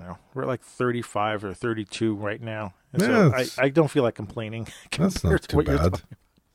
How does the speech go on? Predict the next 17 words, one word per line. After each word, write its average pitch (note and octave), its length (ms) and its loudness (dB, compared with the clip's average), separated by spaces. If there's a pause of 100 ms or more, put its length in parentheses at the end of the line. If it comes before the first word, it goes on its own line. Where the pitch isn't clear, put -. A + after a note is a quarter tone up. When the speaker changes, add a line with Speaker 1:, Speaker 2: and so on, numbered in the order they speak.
(880)
Speaker 1:
Wait, A3 160 8
isn't C4+ 200 2
there F#4 120 10
a C4 60 12
point G3+ 360 6 (180)
where F3+ 220 8
the, D3 260 8
like, C#3+ 380 0
it D3+ 160 -2
gets D#3 280 4
so - 340 6
cold C#3+ 280 6
that C3+ 80 4
it A#2+ 80 -4
doesn't C#3 260 2
matter C3 380 2 (240)
what D3 240 0